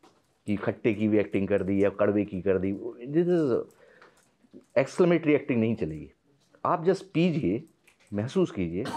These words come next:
I will tell you। और नसीर सर exactly बता देते थे किसने रसम पिया है, किसने काढ़ा पिया है,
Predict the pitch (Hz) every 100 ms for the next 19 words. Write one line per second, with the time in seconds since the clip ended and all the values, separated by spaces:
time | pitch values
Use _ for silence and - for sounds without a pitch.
0 | - - - 104 131 110 90 80 - _
1 | _ _ _ _ _ _ _ _ _ _
2 | _ _ - _ _ _ _ _ _ _
3 | - 113 117 180 165 175 90 107 113 113
4 | 107 80 82 80 78 82 - 110 120 101
5 | - 101 107 117 120 135 _ _ _ _
6 | _ _ _ _ _ _ _ 107 - 104
7 | - 92 95 92 113 113 117 -